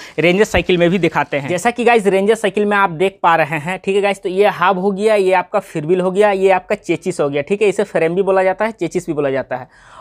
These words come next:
और जो गाइस इसे चेन स्टेक भी बोला जाता है, ठीक है। मेन इसका जो नाम है गाइस चेन स्टेक ही है, क्योंकि चेन इसमें लगा हुआ रहता है और चेन मूविंग करता है। तो अब देखिए गाइस फ्रीव्हील का हम आपको डिस्टेंसिंग चेसिस के साथ में दिखाते हैं, चेन स्टेक के साथ में दिखाते हैं। तो इसका डिस्टेंसिंग देखिए गाइस कितना ज़्यादा एकदम माइनर है, ठीक है गाइस।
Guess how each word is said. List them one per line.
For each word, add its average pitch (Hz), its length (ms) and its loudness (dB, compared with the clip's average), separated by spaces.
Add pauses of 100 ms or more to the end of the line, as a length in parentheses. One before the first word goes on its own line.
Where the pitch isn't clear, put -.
और 190 180 0
जो 208 160 2
गाइस 202 220 0
इसे 202 200 -2
चेन 170 280 -2
स्टेक 170 280 -6
भी 190 80 -2
बोला 147 220 -2
जाता 135 240 -4
है, 127 60 -2
ठीक 180 160 -10
है। 208 100 -4 (260)
मेन 202 180 2
इसका 220 200 0
जो 202 100 2
नाम 190 220 2
है 196 60 2
गाइस 202 220 0
चेन 165 220 -4
स्टेक 160 280 -6
ही 175 80 -2
है, 117 200 -8 (380)
क्योंकि 208 180 0
चेन 208 240 2
इसमें 208 200 0
लगा 185 180 4
हुआ 190 140 4
रहता 190 240 2
है 196 60 2
और 196 80 0
चेन 185 260 -4
मूविंग 160 340 -4
करता 131 260 -6
है। - 340 -18
तो - 120 -20
अब 214 140 2
देखिए 226 240 2
गाइस 214 240 2
फ्रीव्हील 190 320 -2
का 208 120 2
हम 190 140 0
आपको 190 200 0
डिस्टेंसिंग 180 600 -4 (300)
चेसिस 180 280 -2
के 208 100 2
साथ 175 240 -2
में 185 80 -2
दिखाते 175 320 0
हैं, 196 80 2
चेन 170 200 -2
स्टेक 190 200 -8
के 196 80 -2
साथ 165 220 -2
में 156 80 -4
दिखाते 135 300 -6
हैं। 127 120 -14 (240)
तो - 60 -18
इसका 202 280 2
डिस्टेंसिंग 208 560 0
देखिए 202 240 2
गाइस 202 180 0
कितना 196 360 -4
ज़्यादा 180 240 0
एकदम 180 240 -2
माइनर 151 340 -2
है, 143 60 -2
ठीक 185 180 -4
है 196 60 2
गाइस। 185 260 0